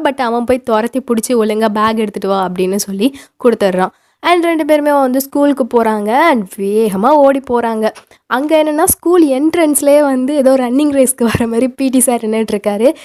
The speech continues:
எல்லாருமே ஓடி தான் போயிட்டு இருக்காங்க. ஓடி போய் நின்னுட்டு இருக்காங்க. கரெக்டா அந்த நைன் தேர்ட்டிக்குள்ள உள்ள போகணும் அப்படின்னு இருக்கும்ல, ஒரு second பாராம அப்படியே டைமை பார்த்துட்டு இப்படியே வச்சுட்டு நிக்கிறாங்க.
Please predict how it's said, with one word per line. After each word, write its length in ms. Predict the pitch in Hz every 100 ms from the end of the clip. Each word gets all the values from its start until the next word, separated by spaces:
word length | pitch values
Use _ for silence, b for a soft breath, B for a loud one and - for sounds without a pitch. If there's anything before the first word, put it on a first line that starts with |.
| B
எல்லாருமே 640 | 226 240 320 392 349 320
ஓடி 280 | 339 294 277
தான் 140 | 269 269
போயிட்டு 280 | 247 240
இருக்காங்க. 600 | 208 202 208 208 247 339
ஓடி 360 | 285 294 320 294
போய் 380 | - 269 277 285
நின்னுட்டு 320 | 254 262 277
இருக்காங்க. 500 | 247 220 214 254 349 B B _
கரெக்டா 440 | 254 269 294 _ 370
அந்த 200 | 330 277
நைன் 320 | 254 240 277 294
தேர்ட்டிக்குள்ள 520 | 277 247 233 277 330
உள்ள 240 | 330 277 262
போகணும் 360 | 254 233 226
அப்படின்னு 260 | 208 226 226
இருக்கும்ல, 440 | 220 220 233 233
ஒரு 240 | 220 226 226 -
second 460 | 220 - 349 330 311
பாராம 320 | 269 247 254
அப்படியே 240 | 285 226 269 254
டைமை 200 | 233 277 277
பார்த்துட்டு 260 | 220 233
இப்படியே 240 | 233 208 233
வச்சுட்டு 280 | 220 226
நிக்கிறாங்க. 440 | 214 208 208 202